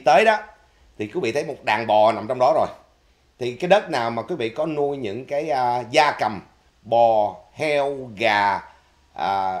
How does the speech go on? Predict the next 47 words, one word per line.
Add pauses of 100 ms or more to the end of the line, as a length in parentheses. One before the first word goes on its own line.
(120)
những
loại
đó,
trừ
ngựa
thôi, (580)
thì,
à,
quý
vị
sẽ
được
tính
là
đất
nông
nghiệp. (280)
Mà
đất
nông
nghiệp
thì
ở
Texas (140)
lại (260)
gần
như
là
không
có
luôn, (460)
hoặc (100)
có
rất
là
rẻ. (240)
Ví
dụ
như
cái
miếng
đất
kế
bên
của
anh
Đức,